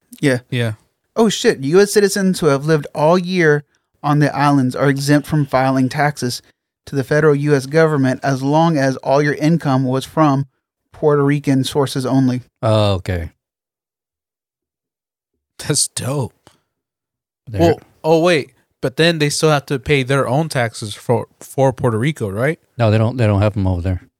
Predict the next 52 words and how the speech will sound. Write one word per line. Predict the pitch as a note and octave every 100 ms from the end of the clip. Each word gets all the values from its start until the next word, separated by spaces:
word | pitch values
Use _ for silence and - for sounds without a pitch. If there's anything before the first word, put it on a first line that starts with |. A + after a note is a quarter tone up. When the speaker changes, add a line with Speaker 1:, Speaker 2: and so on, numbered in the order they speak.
| _ _ _ _ _ _ _ _ _ _ -
Speaker 2:
They | A2
don't |
have | C#3+
taxes | - B2+ - D3 C3+
in | B2
Speaker 3:
Mm, | G#2 D#2+
that's | A2+ B2+
what |
I'm | G#2
saying. | B2+
I | A#2+
don't | A#2+ A2
think | A#2
they | G#2
have | G2+
taxes | - B2+ - G2
over | F#2+
there. | G2+
That's | A2 B2+
why | A2+
a |
lot | G#2+ A2
of |
people, | A2 A2+ A2 - - _
like | A#2+
the | -
Logans | G2+ A2+ C3 C#3 C3
and | C#3
shit | D#3
like | D#3+
Speaker 2:
Yeah, | F3+ D#3
Speaker 3:
that. | B2
Speaker 2:
they | A#2
moved | A#2+ D3+ B2+
over | A2+
Speaker 3:
Yeah, | A2+
they | A2+
Speaker 2:
there. |
Speaker 3:
moved | B2 A2+
over | G#2+
there | G#2+ G#2
for | A#2
that | G#2+ G2+
reason. | G2+ F2+ E2+ - _ _ _ _ -
So | A#2
that | D#3
way | E3
Speaker 2:
Oh. |
Speaker 3:
they | G#2+
can | G2+ F2+
skip | - - B2
out | A2+ A2+ -